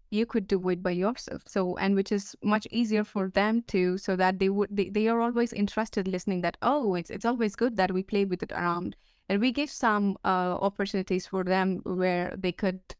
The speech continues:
uh, they could play with some, um, features in ClickSense where, which, which is helpful for, uh, I'm actually concentrating on ClickSense because Telia is actually, uh, opted to use ClickSense. So, uh,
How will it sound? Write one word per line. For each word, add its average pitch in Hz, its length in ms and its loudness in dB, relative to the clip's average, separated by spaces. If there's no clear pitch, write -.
uh, 180 500 -2
they 196 140 -2
could 202 200 -4
play 190 220 2
with 180 220 -2
some, 180 540 0
um, 185 760 0
features 226 440 0
in 185 100 -2
ClickSense 185 580 -4
where, 175 220 2
which, 185 200 -2
which 190 180 -2
is 196 80 -2
helpful 226 400 -2
for, 185 480 -4
uh, 185 320 0
I'm 220 140 2
actually 233 240 0
concentrating 190 500 0
on 180 120 0
ClickSense 240 440 -2
because 175 360 -4
Telia 180 460 -2
is - 260 -8
actually, 180 400 -2
uh, - 140 -4
opted 175 560 -4
to 180 100 -2
use 170 260 -2
ClickSense. - 540 -6
So, 196 500 0
uh, 196 400 4